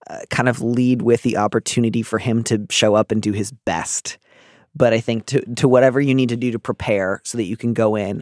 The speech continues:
assuming and asking the best of him, that will help. Um, 'cause I think if you go in with some contempt or some, like, "Get with the program, you idiot," um, anything that's designed to make him feel more defensive probably will.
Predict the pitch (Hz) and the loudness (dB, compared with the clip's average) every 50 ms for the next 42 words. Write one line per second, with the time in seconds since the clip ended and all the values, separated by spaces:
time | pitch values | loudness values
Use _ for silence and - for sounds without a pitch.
0 | - - 104 104 - - - - 139 131 120 117 117 117 - - - 104 - - | -8 -8 -6 -4 -2 -2 0 2 4 4 4 4 2 0 -2 -4 -8 -6 -4 -4
1 | 98 101 104 - - 117 107 104 104 90 98 98 95 - - 127 - 139 127 127 | -4 -4 -4 -2 -2 -2 0 0 0 0 0 -2 -2 -2 -4 -4 -2 0 0 2
2 | 131 135 139 - - - - _ _ - - 98 - - 92 92 101 117 110 113 | 0 0 -4 -6 -14 -20 -20 _ _ -2 -2 -2 0 -2 -4 -2 2 4 4 4
3 | 147 - - - - _ _ _ _ _ _ _ - - _ _ _ - - 98 | 4 2 -2 -12 -20 _ _ _ _ _ _ _ -20 -20 _ _ _ -8 -6 -6
4 | 98 - - - 117 - 104 107 113 107 101 104 - 110 107 - 113 107 104 107 | -6 -6 -6 -4 -2 -2 -2 0 -2 -2 -2 -2 -4 -4 -2 0 0 0 0 0
5 | 104 98 98 101 95 98 95 98 - - - - - - 101 101 98 - 104 101 | -2 -2 -4 -6 -6 -6 -8 -8 -10 -12 -10 -6 -4 -4 -4 -4 -4 -6 -6 -6
6 | - - 123 123 123 127 123 - 98 95 - - 107 101 101 92 85 80 85 - | -2 -2 0 0 0 0 -2 -4 -6 -8 -4 -4 -2 -2 -2 -4 -6 -6 -8 -10
7 | - _ - - - _ _ _ - 131 113 123 123 - 107 - - 110 107 110 | -12 _ -20 -20 -20 _ _ _ 0 2 2 2 0 -2 0 2 2 2 2 2
8 | 104 101 101 98 92 - 101 107 101 101 98 95 95 - - _ _ _ _ _ | 0 0 0 0 0 0 0 0 2 0 0 -2 -4 -4 -8 _ _ _ _ _
9 | _ _ _ _ - 104 101 95 90 87 95 92 101 - _ _ - - - 147 | _ _ _ _ -10 -8 -6 -6 -6 -8 -8 -10 -12 -16 _ _ -6 -2 0 2
10 | 147 143 143 139 131 110 - - 123 110 113 104 104 107 104 - 104 98 92 92 | 2 4 4 4 4 2 2 0 -2 -2 0 -2 -2 -2 -2 -2 -2 -2 -2 -4
11 | 92 87 - 110 101 101 101 98 90 92 - - 90 - - 85 - - - - | -8 -6 -4 -4 -4 -2 -4 -6 -6 -8 -10 -10 -10 -10 -12 -14 -14 -10 -10 -10
12 | - - - - - - - - - - - | -10 -10 -10 -12 -12 -10 -10 -10 -10 -10 -12